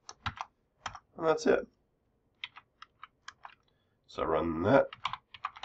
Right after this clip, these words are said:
Oops. H. Hello dot, hello dot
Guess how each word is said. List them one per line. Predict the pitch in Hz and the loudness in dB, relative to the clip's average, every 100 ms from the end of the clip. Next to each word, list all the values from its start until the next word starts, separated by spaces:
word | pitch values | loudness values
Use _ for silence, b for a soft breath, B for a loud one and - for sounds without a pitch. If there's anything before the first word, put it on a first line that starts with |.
| - - - - - - - - - - - _ - - - - - - _ _ _ _ _ _ - - - - - - - _ _ - _ - | -16 -12 -12 -12 -16 -20 -20 -20 -18 -16 -16 _ -14 -12 -12 -14 -14 -14 _ _ _ _ _ _ -14 -12 -12 -16 -12 -12 -12 _ _ -20 _ -16
Oops. | - - - - - - - - - - - - - | -14 -12 -14 -14 -16 -20 -20 -18 -18 -12 -12 -10 -4
H. | 117 - - _ _ _ _ _ _ - - - - - - - - - - _ _ _ _ _ _ _ - - - - - - | -4 -4 -12 _ _ _ _ _ _ -18 -16 -16 -14 -16 -16 -18 -16 -16 -16 _ _ _ _ _ _ _ -14 -14 -12 -12 -8 -4
Hello | 82 80 78 76 69 - | -4 -2 -4 -2 -2 -4
dot, | - - - _ _ _ _ - - - _ _ - | 0 2 2 _ _ _ _ -10 -10 -12 _ _ -12
hello | 80 78 73 71 69 69 50 - _ _ _ _ - - - - - 120 120 123 120 | -6 -4 -2 -2 -4 -4 -6 -10 _ _ _ _ -20 -20 -18 -16 -2 4 6 6 4
dot | 110 101 - | 2 0 0